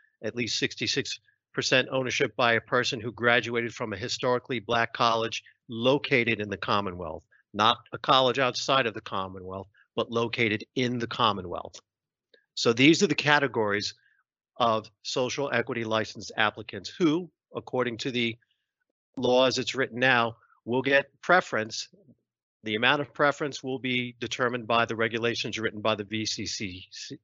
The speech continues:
V C C A, but they should, they are supposed to get preference with the initial, uh, group of license applications. The law also creates the Virginia Cannabis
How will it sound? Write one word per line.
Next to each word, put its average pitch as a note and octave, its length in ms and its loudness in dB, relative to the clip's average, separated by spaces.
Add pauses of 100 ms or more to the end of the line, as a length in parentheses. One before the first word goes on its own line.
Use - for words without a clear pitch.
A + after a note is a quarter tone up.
(160)
V A#2 160 -4
C A2 200 -4
C A2+ 300 2
A, C#3+ 260 4 (500)
but G#2 180 4
they A#2+ 160 6
should, C3 360 0 (120)
they B2 220 2
are A#2 160 2
supposed - 360 -4
to B2+ 60 -12
get A#2 200 0
preference A#2+ 580 0 (380)
with A2 180 -2
the A2 120 0
initial, A#2 580 2 (320)
uh, G#2+ 80 -8
group A2+ 420 0
of G2+ 160 0
license G#2 540 -2 (180)
applications. - 960 -4 (500)
The B2 120 0
law E3+ 240 2
also F3+ 360 4
creates C#3+ 600 4
the A2+ 100 -6
Virginia C3 460 0
Cannabis B2+ 540 0